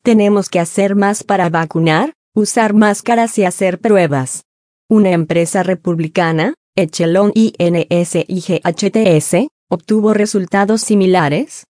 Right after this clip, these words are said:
informando de que el cincuenta y cinco por ciento de los votantes pensaba que el covid diecinueve debía tratarse como una enfermedad endémica que nunca desaparecerá del todo, como la gripe,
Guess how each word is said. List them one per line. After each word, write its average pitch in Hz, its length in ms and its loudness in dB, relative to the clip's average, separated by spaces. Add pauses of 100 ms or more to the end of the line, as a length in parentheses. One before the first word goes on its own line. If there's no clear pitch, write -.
informando 202 760 2
de 180 120 0
que 175 140 0
el 170 80 -2
cincuenta 190 560 0
y 151 60 2
cinco 196 420 0
por 175 180 -2
ciento 180 440 -2
de 190 80 2
los 180 180 0
votantes 180 640 -2
pensaba 196 600 0
que 214 140 0
el 196 100 -2
covid 180 360 0
diecinueve 180 640 0
debía 165 640 0
tratarse 208 640 -2
como 180 280 0
una 190 160 2
enfermedad 175 680 0
endémica 180 600 0
que 196 140 -2
nunca 226 400 2
desaparecerá 190 800 -2
del 170 200 0
todo, 180 440 2 (260)
como 190 300 2
la 165 140 0
gripe, 170 500 0